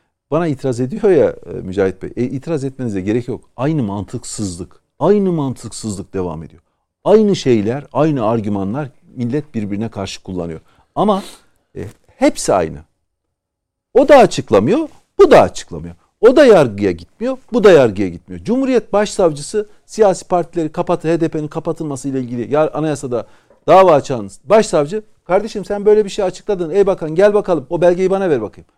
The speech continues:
Ben davama destek kılmak istiyorum." diye dava gidip ona sormuyor. Diğer taraftan Cumhuriyet Savcısı da gidip Kılıçdaroğlu'na sormuyor. Hukuk yok ya Türkiye'de. Hukuk olsa bunlar böyle konuşabilirler mi Allah aşkına?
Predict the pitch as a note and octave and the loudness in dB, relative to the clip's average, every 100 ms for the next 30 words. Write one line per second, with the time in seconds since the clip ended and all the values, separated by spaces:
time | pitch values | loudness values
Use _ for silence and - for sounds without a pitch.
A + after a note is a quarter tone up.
0 | - C#3+ D3+ D#3+ D#3+ F3 G3+ C3+ _ _ | -8 -6 0 2 2 -2 -6 -10 _ _
1 | _ _ - C#3 - G3+ - _ C3 C3 | _ _ -2 -2 0 -6 -6 _ -12 -10
2 | A#2+ - F3 G3 D#3+ D3 B2 B2 G3+ G#3+ | -10 -10 -10 -8 -6 -4 0 0 2 0
3 | - B2 C#3+ A#2+ A#2+ E3 A#3+ C4+ G#3 A#3+ | -4 -8 -6 -6 -6 0 4 4 2 -4
4 | - _ _ _ E3+ B3+ - A3 G3+ G3 | -8 _ _ _ 2 2 2 -2 -2 -4
5 | E3+ A3+ C#4 - F#3+ D#3 D3 - B3 C#4 | -4 -2 -2 -2 -2 -2 -4 -12 -10 -8
6 | - D4+ D4 D4 D#4+ D#4+ - C#3+ E2+ - | -6 -6 -6 -8 -8 -8 -8 -8 -8 -18
7 | _ _ _ _ - B3+ C#4 - D#4 - | _ _ _ _ -12 -8 -6 -6 -6 -4
8 | A#3 A3 G3 F#3 F#3+ - _ _ _ _ | -6 -6 -10 -8 -10 -12 _ _ _ _
9 | _ _ _ _ B3+ B3+ D4 A3 D#3 C3+ | _ _ _ _ -6 -2 2 2 2 0
10 | G2 - _ _ D3+ A3 G#3 D#3+ G3 D#3 | -2 -4 _ _ -2 0 0 0 -4 -6
11 | D3 D#3+ D3+ E3 B3+ C#4 - G#2 F#2 - | -10 -10 -8 -6 -6 -6 -10 -10 -10 -14
12 | - | -20